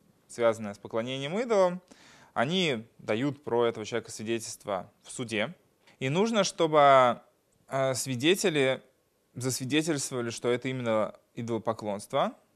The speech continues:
чтобы человек знал, о ком они свидетельствуют, что это было идолопоклонство. То есть не только, что, во-первых, это идол,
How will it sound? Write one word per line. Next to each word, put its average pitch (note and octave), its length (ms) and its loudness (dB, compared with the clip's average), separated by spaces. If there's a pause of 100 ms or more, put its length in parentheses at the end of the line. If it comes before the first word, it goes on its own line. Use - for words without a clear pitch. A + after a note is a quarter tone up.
(140)
чтобы B2+ 640 0
человек C3+ 680 0 (840)
знал, A#2 580 0 (460)
о A#2 100 -10
ком A#2 240 2
они G#2 140 -6
свидетельствуют, D3 720 -6
что - 280 -2
это E3 300 2
было A#2+ 380 -2
идолопоклонство. A2 680 -6
То - 80 -20
есть G#2 160 -16
не A#2 140 -10
только, A3+ 200 0
что, - 140 -8
во-первых, B2 400 2
это G#2+ 200 0
идол, G#2 460 -6